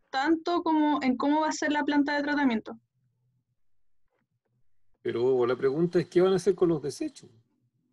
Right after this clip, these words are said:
Speaker 2: Yo no le estoy preguntando el tamaño del reactor del tema, le estoy preguntando qué van a hacer con los desechos. O sea, ustedes tienen que dimensionar los desechos, es decir, vamos a tener tantas toneladas de desechos, o sea, el balance de materiales, ¿cierto?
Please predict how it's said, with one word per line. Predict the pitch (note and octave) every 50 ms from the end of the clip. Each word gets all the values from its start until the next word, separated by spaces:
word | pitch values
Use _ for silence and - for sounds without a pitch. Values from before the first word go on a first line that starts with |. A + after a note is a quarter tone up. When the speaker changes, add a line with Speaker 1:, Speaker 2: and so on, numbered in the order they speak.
| _ _ _ _ _ _ _ _ _ _ _ _ _ _ _ _ _ _ _ _
Speaker 2:
Yo | - D#3+
no | D#3+
le | D3+ D3
estoy | B2+ - D#3+ D#3
preguntando | - - F3 D3 D3+ D3+ - - E3+ E3+ F3 E3+ E3+ E3 D#3 D3+ C#3 C#3 C3+ C3
el | B2+ A#2
tamaño | - D3 C3 C#3+ D3+ E3 D#3+ D3+
del | C#3 B2+
reactor | C3 C3 B2+ A#2 - _ _ - D#3+ F3+ G3+ G#3+ G#3 G#3 F3+ - _ _ _ _ _ _ _ _ _ _ _ _ _ _ _ _
del | - A#2+ A#2 B2+ A2+ A2
tema, | - - C#4+ D#4 A3+ D#3 C3+
le | B2+ B2+
estoy | - - F3+
preguntando | E3 - D#3+ D3+ D3+ - E3+ D#3 D3+ C3+
qué | C#3+ F#3
van | F#3 F#3
a | F#3
hacer | F3+ - G#3 F3+
con | - F3+
los | F3+ E3
desechos. | F#3 F#3 - - D#4 G3+ - - C3
O |
sea, | - F#3
ustedes | D#3+ C3 - - F#3 F#3 F3+ F3+
tienen | - F#3 F3+ G3+ A3 G3+
que | - G3+
dimensionar | F#3 E3+ D#3+ D#3+ D#3 - E3 D3+ E3+ F3+
los | F3+ F3+ E3+
desechos, | E3+ F#3+ F3 - E4 A#3 - - C#3+
es | C3+ C3 - -
decir, | C4+ B3+ G3 - - - - - - - _ _ - - - - -
vamos | C#3+ F3 F#3 F#3 F#3
a | F#3+ F3+
tener | F#3 F3+ F#3+ G3 F3+
tantas | F3 - G3 G3+ G#3 - G#3 -
toneladas | - G#3+ G3+ G3 F#3+ G#3 G#3+ G#3+ G#3+ G#3
de | G#3+ A3
desechos, | A#3 G#3 - - F3+ F3+ - - G#3+
o | - _ _ _
sea, | - - D#3+
el | C3+
balance | C3 D3 D3 D#3 E3+ E3+ - -
de | D#3+
materiales, | D#3+ D3+ E3 E3+ F3+ F#3+ F#3+ F#3+ G3 F3+ -
¿cierto? | - G3 F#3 - - - G3 F#3 F3+